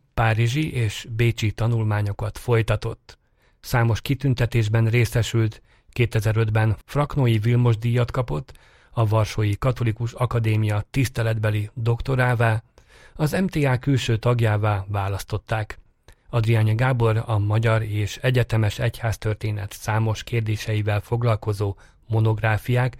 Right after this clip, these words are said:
és tanulmányok szerzője. Alkotásai kutató nemzedékek hosszú sorának adtak iránymutatást.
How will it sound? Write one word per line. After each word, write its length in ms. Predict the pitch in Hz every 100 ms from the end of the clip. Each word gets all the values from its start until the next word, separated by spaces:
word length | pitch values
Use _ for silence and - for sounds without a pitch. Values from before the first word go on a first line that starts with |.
| -
és 160 | - 156
tanulmányok 600 | 113 107 101 98 101 95
szerzője. 680 | - 117 110 107 104 98 - _ _ - - - - - _ - _ _ _ -
Alkotásai 840 | 156 175 156 127 117 113 107 95 - -
kutató 500 | - 165 147 127 117
nemzedékek 800 | 110 107 104 101 101 - 98 -
hosszú 420 | - 147 - 107
sorának 560 | - 110 98 98 98 -
adtak 320 | - - 104 -
iránymutatást. 1040 | 117 104 104 110 110 107 - - - -